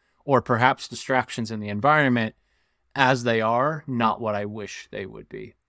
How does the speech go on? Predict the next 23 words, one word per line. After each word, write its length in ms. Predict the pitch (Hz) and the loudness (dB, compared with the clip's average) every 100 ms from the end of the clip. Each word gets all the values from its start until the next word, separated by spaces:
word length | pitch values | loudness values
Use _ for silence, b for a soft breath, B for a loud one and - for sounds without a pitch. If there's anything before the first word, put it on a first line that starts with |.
| _ _ _ _ _ | _ _ _ _ _
So 240 | - 135 123 | -2 0 2
instead 320 | 117 147 143 | 0 -2 -2
of 120 | 131 | -2
me 180 | 131 120 | -4 -8
fighting, 640 | - _ - 139 139 117 | -12 _ 4 4 4 0
like, 300 | 113 104 - | -2 -2 -2
"Well, 220 | 120 113 | -2 0
it 140 | 120 - | -2 -4
should 420 | - - - 143 | -8 -6 -2 -2
be 140 | 127 117 | -2 -4
quieter 600 | - 117 107 107 104 110 | 0 2 2 2 -2 -6
when 200 | 101 98 | -6 -6
I 220 | 101 95 | -6 -8
hit 260 | 98 110 | -8 -6
a 60 | 101 | -6
shot," 340 | - 98 92 - | -6 -8 -8 -4
or 260 | 127 113 | -2 0
"I 200 | 123 117 | 2 2
shouldn't 400 | 117 160 143 135 | 0 -4 -4 -4
have 200 | 123 120 | -2 -2
negative 440 | 113 117 113 107 - | 0 0 -2 -6 -6
thoughts," 580 | 113 104 - - - - | -4 -4 -4 -10 -14 -10
or 400 | 131 120 113 113 | -4 0 0 -2